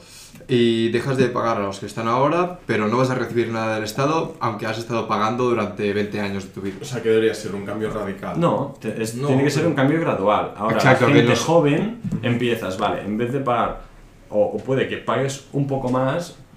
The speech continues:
Speaker 3: pero que la, una gran parte vaya a tu fo-, a tu propia jubilación.
Speaker 1: No,
Speaker 2: Claro.
Speaker 1: no a pagar las que ya están, sino a pagar la tuya propia.
Speaker 2: Ujú.
Speaker 3: Pero claro, lo que pasa es que hay tanto déficit que esto es,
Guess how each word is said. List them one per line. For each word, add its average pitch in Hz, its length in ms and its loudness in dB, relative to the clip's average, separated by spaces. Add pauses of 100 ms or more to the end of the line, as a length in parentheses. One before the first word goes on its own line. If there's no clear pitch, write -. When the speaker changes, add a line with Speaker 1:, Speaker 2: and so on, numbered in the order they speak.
(380)
Speaker 3:
pero 151 540 2 (200)
que 104 460 2
la, 101 320 -2 (100)
una 120 200 -2
gran 120 200 -2
parte 123 300 -2
vaya 123 420 -2
a 98 140 -12
tu 101 80 -10
fo-, 110 300 -12
a 98 200 -8
tu 104 220 -8
propia 101 480 0
jubilación. 92 600 -6
Speaker 1:
No, 131 200 4
Speaker 2:
Claro. - 260 -2
Speaker 1:
no 135 220 6
a 139 120 6
pagar 117 300 6
las 110 160 -2
que 117 100 -2
ya 107 60 0
están, 120 280 -2
sino 101 380 -2
a 95 80 -4
pagar 98 280 -4
la 101 120 -4
tuya 98 280 -2
propia. 98 300 -12 (160)
Speaker 2:
Ujú. 113 100 -12 (320)
Speaker 3:
Pero 95 160 -2
claro, 92 240 -2
lo 85 100 -8
que 82 80 -8
pasa 90 220 -6
es 92 100 -10
que - 100 -6
hay 90 140 -2
tanto 95 580 -2
déficit 107 680 -4
que 95 340 -6
esto 101 380 -8 (640)
es, - 320 -16